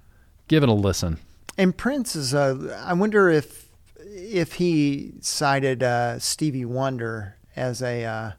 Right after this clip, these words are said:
Speaker 2: big influence because Stevie was like Prince before Prince. <laughs>
Speaker 1: Yeah, yeah. I think, uh,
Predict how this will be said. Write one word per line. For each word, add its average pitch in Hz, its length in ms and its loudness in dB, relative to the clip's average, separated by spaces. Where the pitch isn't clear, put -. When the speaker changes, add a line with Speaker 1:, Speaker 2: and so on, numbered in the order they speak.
Speaker 2:
big 131 180 -2
influence 120 640 -6
because 135 320 -4
Stevie 170 640 -2
was - 520 -6
like 135 220 -2
Prince 160 300 0
before 175 360 0
Prince. 123 440 -4
<laughs> - 40 -4
Speaker 1:
Yeah, 92 220 2
yeah. 85 240 -6
I 147 80 0
think, 190 260 2
uh, - 100 -8